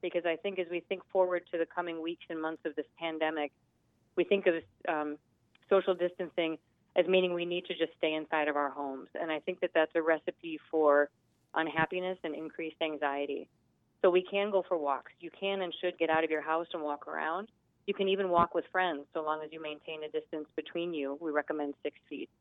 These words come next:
You can play tennis, for example. You can and should keep in contact with the people you love. Use things like FaceTime, Skype, so that you can see the people that you love, lean on each other, and support each other. So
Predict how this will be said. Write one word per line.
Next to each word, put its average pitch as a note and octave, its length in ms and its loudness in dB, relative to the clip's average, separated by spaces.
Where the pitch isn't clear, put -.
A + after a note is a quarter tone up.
You F3+ 120 0
can E3+ 220 4
play D#3+ 120 2
tennis, G3 320 4
for D3 100 2
example. C#3 640 -2
You F#3 120 0
can F#3 500 2
and E3 220 -4
should G3+ 320 2
keep A#3+ 140 0
in G3+ 100 0
contact F#3+ 440 2
with F3+ 120 -6
the - 60 -10
people E3+ 300 -4
you E3 180 -4
love. D3+ 300 0
Use E3 260 -6
things E3 240 -6
like D#3 160 0
FaceTime, D#3+ 680 -2
Skype, D#3+ 280 4
so F3 60 0
that D#3 100 -2
you - 120 -10
can D#3+ 180 -8
see F3 140 -2
the F3 80 0
people F#3 320 -2
that F3+ 120 2
you F#3+ 120 -2
love, F#3 340 4
lean F3 240 -2
on F3+ 140 -2
each F3 200 -8
other, F3+ 200 2
and E3 140 -6
support D3+ 340 -4
each - 220 -10
other. - 240 -4
So F#3 60 0